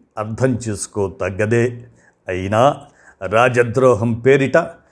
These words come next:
పౌర స్వేచ్ఛపై సాగుతున్న ఎడతెగని దాడుల సంగతేమిటి? సహేతుక ప్రాతిపదికల్ని పట్టించుకోకుండా అధికారంలోని పెద్దల మెహర్బానీ కోసం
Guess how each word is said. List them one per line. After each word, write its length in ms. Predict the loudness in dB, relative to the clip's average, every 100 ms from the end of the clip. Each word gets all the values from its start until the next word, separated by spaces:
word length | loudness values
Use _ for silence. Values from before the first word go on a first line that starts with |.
| _ _ 4
పౌర 240 | 6 6
స్వేచ్ఛపై 720 | 4 2 2 2 -6 -4 -4 -4
సాగుతున్న 800 | -4 -2 -2 -4 -4 -6 -6 -10 -18 -20 0
ఎడతెగని 640 | 4 4 6 4 6 4
దాడుల 440 | 2 6 6 6 4
సంగతేమిటి? 960 | 2 2 4 4 2 0 -2 -4 -10 _ _ _ _ _ _ _ 0
సహేతుక 640 | 4 6 6 6 2 -6
ప్రాతిపదికల్ని 1040 | -8 -2 2 2 0 -2 -4 -2 -2 -4
పట్టించుకోకుండా 1080 | -4 -4 -2 -4 -4 0 0 2 2 2 2 -6 _ _ _ 0
అధికారంలోని 960 | 0 4 6 6 2 0 0 0 -4 -12 _ _ 0
పెద్దల 360 | 0 4 4 4
మెహర్బానీ 680 | 4 2 4 4 4 2 0
కోసం 480 | 2 2 0 -8